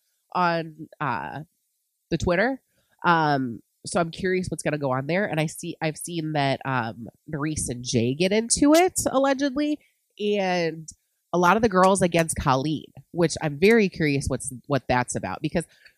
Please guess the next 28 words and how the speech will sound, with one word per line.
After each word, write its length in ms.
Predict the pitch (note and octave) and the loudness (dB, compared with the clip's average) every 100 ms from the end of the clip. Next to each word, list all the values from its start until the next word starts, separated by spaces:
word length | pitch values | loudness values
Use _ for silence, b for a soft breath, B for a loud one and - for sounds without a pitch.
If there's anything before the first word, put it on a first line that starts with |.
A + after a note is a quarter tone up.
| b - | b -2
you 140 | G3+ | 2
know, 120 | F3 | 2
what 420 | C3+ A#2+ F3 F#3+ | 0 -2 4 4
we're 220 | F#3+ D4 F4 | 4 0 0
seeing 340 | - G#3 F3+ | -2 -2 -2
of 100 | D#3+ | -4
Colleen 460 | - D3+ D3+ C#3+ D3 | -2 -2 0 -2 -2
is 120 | D#3 | 0
like, 180 | F3 - | -2 -2
yeah, 380 | C4+ C#4 C#4 C4 | -2 0 2 0
she's 260 | - A3+ | -4 -6
kind 260 | - G#3+ G#3+ | -2 -2 0
of, 120 | G3 | 0
like, 340 | F#3+ F3 - _ _ _ _ _ - | 0 0 -2 _ _ _ _ _ -4
in 120 | G3 | -2
the 80 | F3+ | 0
middle. 520 | E3 E3 D#3+ D#3 D#3 | 0 0 0 0 -4
She 160 | - | -4
knows 220 | E3 F3 E3+ | -2 -2 -4
she's 200 | F#3 D#3+ | -4 0
low 160 | D#3 | 2
in 60 | D#3 | 2
the 60 | |
pecking 320 | D3+ D#3 - D3 | 0 -2 -2 -2
order 300 | C#3 C3+ C#3 | 0 0 -2
with 160 | C3+ - | -4 -6
the 260 | C#3 C3 A#2+ | 0 0 2
alliance, 720 | C3 A#2+ B2 B2 B2 - | 0 0 0 -2 -6 -10